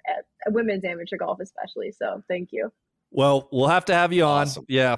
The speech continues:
Speaker 2: thank you, thank you. That's, that's very nice of you to say. We'll, we'll have to have you back on. You're invited anytime.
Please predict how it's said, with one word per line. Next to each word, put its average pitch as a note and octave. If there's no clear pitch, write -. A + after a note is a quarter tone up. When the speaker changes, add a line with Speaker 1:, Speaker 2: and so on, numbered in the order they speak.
Speaker 2:
thank C#3+
you, C3
thank A#2+
you. A#2+
That's, A#2
that's A2
very A#2
nice A2
of G#2
you G#2
to G2+
say. G2+
We'll, G#2+
we'll G#2+
have A#2
to -
have A#2
you A2
back A2
on. G#2
You're A2
invited G#2+
anytime. A2+